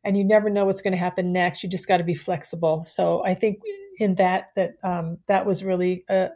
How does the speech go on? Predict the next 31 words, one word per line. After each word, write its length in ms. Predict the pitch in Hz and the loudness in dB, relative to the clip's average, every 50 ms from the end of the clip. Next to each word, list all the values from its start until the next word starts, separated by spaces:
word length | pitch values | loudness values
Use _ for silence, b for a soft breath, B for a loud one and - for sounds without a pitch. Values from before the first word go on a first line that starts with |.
| - | 0
a, 120 | - 190 185 190 - _ _ _ - - | 0 0 0 0 -8 _ _ _ -8 -8
a 100 | 196 196 - - | -6 -6 -6 -2
good 160 | - 208 190 190 | 0 2 2 0
experience, 760 | 185 - - - - 185 180 180 185 190 190 - - - | -2 -6 -10 -6 -4 -4 -2 0 -2 -2 -2 -4 -6 -4
the 80 | - 190 | -4 -2
way 380 | 190 190 190 190 185 185 180 - - 196 | -2 0 0 0 -2 -4 -8 -16 -12 -6
we 200 | 202 196 196 196 | -2 0 2 2
as 100 | 185 175 | 2 0
a 60 | 185 - | -4 -6
team 340 | - - - 202 190 185 | -6 -6 -4 -2 -2 0
operated, 600 | 180 175 170 - 180 175 180 180 175 180 180 170 | -2 -2 -2 -2 -2 -2 -2 0 0 -2 -2 -2
and 180 | 180 170 165 170 b b b b b b b b b | -2 -4 -6 -6 b b b b b b b b b
everybody 280 | 208 185 175 196 190 185 | -4 0 2 2 2 2
was 140 | 180 180 - | 0 -2 -4
flexible 600 | - - 202 185 - - - 180 185 180 180 180 | -2 0 0 0 0 -4 -4 0 0 0 2 2
and 240 | 175 170 165 165 175 | -2 -2 -2 -4 -4
got 180 | - 175 170 175 | -2 0 0 0
along 340 | 170 175 175 175 175 180 180 | 2 0 0 0 0 0 2
well. 460 | 190 185 185 185 180 185 185 185 B B B B B B B B B B - | 4 4 4 4 4 2 0 -2 B B B B B B B B B B 0
But 120 | 226 226 220 | 2 2 2
I 100 | 208 196 | 0 -2
think 360 | - - 254 254 247 247 - _ | 2 2 2 2 2 0 -8 _
one 200 | - 220 233 247 262 | -2 2 4 4 4
of 80 | 262 | 4
the, 260 | 254 233 202 185 - - - | 4 4 4 4 0 0 0
um, 360 | 220 202 190 180 165 160 165 _ _ _ _ _ _ - | 2 4 4 4 2 -2 -6 _ _ _ _ _ _ -6
at 80 | 247 208 | -2 2
least 240 | 247 247 240 - 254 | 2 2 2 2 0
one 100 | 240 220 | 0 2
of 60 | 196 | 2
the 200 | 196 185 185 | 2 0 0